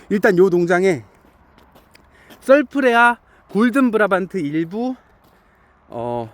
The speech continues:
리틀 자이언트 이 세 가지가 일부가 조금씩이 추가될 예정입니다. 그래서,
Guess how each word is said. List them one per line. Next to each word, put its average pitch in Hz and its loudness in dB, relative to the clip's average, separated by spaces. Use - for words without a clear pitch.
리틀 226 -2
자이언트 156 -4
이 151 -6
세 226 -4
가지가 196 -4
일부가 226 -4
조금씩이 220 -4
추가될 214 0
예정입니다. 170 0
그래서, 151 -6